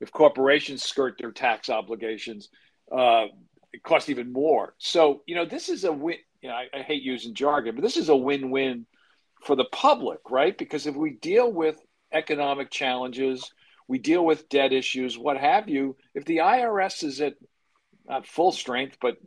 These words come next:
better than they are today, then you can deal with not just the criminal issues that you just said, but sort of the rather innocent mistakes that,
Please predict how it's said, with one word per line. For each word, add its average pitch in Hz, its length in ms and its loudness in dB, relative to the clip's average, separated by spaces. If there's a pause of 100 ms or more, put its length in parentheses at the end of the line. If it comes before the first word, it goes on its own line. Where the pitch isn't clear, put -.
(200)
better 147 240 4
than 143 160 -2
they 135 140 -2
are 131 140 0
today, 185 460 0
then 147 220 -2 (340)
you 165 200 -4
can 151 200 -4
deal 214 320 6
with 143 240 4 (600)
not 175 240 -2
just - 260 -2
the - 80 -2
criminal 175 560 2
issues 127 300 -2
that 120 100 -8
you 123 100 -10
just 123 280 -2
said, 214 240 0
but 131 160 -2
sort 175 200 0
of 147 140 4
the 135 260 0 (720)
rather 156 380 4
innocent 180 600 2 (460)
mistakes 151 760 -2
that, 131 120 -4